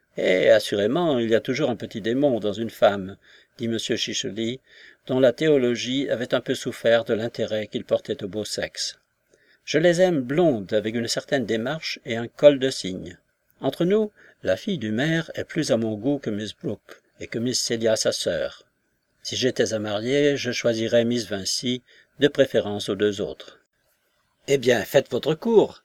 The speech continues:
faites votre cour, » dit en riant monsieur Standish. « Vous voyez que ce sont les hommes entre deux âges qui sont les maîtres du jour. » Monsieur Chichely secoua la tête d'une façon significative.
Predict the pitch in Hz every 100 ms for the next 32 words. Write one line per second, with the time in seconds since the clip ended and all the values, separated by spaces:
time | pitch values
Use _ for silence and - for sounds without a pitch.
0 | _ - 135 - - 175 - 214 196 -
1 | 98 120 127 123 117 120 123 104 - 104
2 | 117 104 95 92 - - _ _ _ _
3 | _ _ 127 147 165 180 175 156 156 -
4 | 143 139 147 127 127 - 123 139 139 165
5 | 180 175 156 - 127 - 139 135 139 -
6 | 127 110 98 87 82 _ _ _ _ _
7 | _ _ _ _ _ _ _ _ _ _
8 | - 120 139 196 190 170 143 131 120 151
9 | 180 - _ _ _ - 151 165 151 120
10 | - 143 147 131 120 117 - - 135 123
11 | 127 120 110 113 113 - 85 69 71